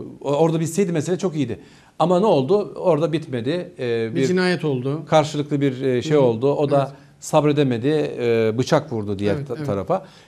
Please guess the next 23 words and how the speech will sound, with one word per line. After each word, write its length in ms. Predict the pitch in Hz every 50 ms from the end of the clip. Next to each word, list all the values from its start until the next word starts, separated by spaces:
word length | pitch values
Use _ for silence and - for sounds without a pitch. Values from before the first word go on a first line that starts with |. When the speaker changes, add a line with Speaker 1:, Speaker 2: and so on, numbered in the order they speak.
| _ - -
Speaker 1:
E, 40 | -
aslında 500 | 147 143 143 - 214 220 214 147 - - - - - - _ _ -
işte 280 | 156 - - 226 202 175
burada 260 | 208 220 208 185 -
tam 240 | - 175 214 247 220
da, 260 | 185 143 127 - -
e, 320 | - 127 120 113 110 107 104
şu 360 | - - - 185 190 156 131 127
hemen, 280 | 139 143 131 120 113 - -
e, 300 | - 110 107 104 101 101 -
akla 240 | 113 107 - - 110
geliyor. 360 | 101 98 92 92 92 85 82 - - - _ _ _ _ _ _ _ _ -
Emri 360 | - 170 196 233 247 226 175 160
bil 80 | 180 175
maruf 300 | 175 175 185 202 165 160
yapan 260 | 165 - 165 175 160
insanların, 840 | 151 151 143 - - 156 147 151 151 151 151 190 247 247 233 - - - _ _ _ _ _ _ _ _ _ _ _ _ - 151
e, 360 | 135 123 120 117 113 113 110 110 110 113 117 - 143 131
özellikleri. 640 | 131 131 113 156 143 143 143 139 131 113 95 78 - - - _ _ _ _ _ _ _ _ _ _ _ _ _ _ _ _ _ _ _ _ _ _
Hani 180 | - 135 135 143
herkes 340 | 220 254 247 247 220 170
bunu 120 | 165 190 185
yapamaz. 480 | 175 147 170 175 135 87 80 - -